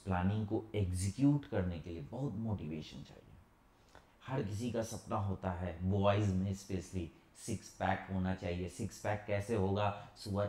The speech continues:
छः बजे उठेंगे, जिम जाएंगे, दो घंटे जिम करेंगे, ऐसे करेंगे, वैसे करेंगे, सिक्स पैक बन जाएगा। होता कितने लोगों का? ठीक है, ना के बराबर, बहुत कम लोगों का हो पाता है। Clear? So कहाँ से लाइएगा आप ये motivation?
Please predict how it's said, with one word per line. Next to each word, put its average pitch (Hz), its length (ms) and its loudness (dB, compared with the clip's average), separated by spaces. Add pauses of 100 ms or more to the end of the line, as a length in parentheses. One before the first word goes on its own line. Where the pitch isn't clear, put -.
छः 107 240 -4
बजे 95 220 0
उठेंगे, 98 540 2 (100)
जिम 98 220 4
जाएंगे, 98 400 4
दो 95 220 4
घंटे 92 260 2
जिम 98 260 4
करेंगे, 95 380 2
ऐसे 90 280 -2
करेंगे, 95 320 0
वैसे 95 320 -2
करेंगे, 92 340 0
सिक्स 95 280 -8
पैक 85 240 -6
बन 87 160 -2
जाएगा। 78 340 -6 (640)
होता 123 300 -4
कितने - 280 -10 (100)
लोगों 55 240 -14 (100)
का? - 80 -8 (580)
ठीक 101 180 -4
है, 123 180 -6 (400)
ना 92 200 4 (140)
के - 60 -10
बराबर, - 520 -12
बहुत 113 360 -4
कम 95 200 4
लोगों 87 280 0
का 85 100 -8
हो 78 240 -8
पाता - 320 -14
है। 58 100 -16 (480)
Clear? 95 340 2 (300)
So 110 260 0 (400)
कहाँ 135 340 -2
से 120 220 -4
लाइएगा 98 560 2
आप 95 180 -4
ये 98 120 2
motivation? 82 760 -6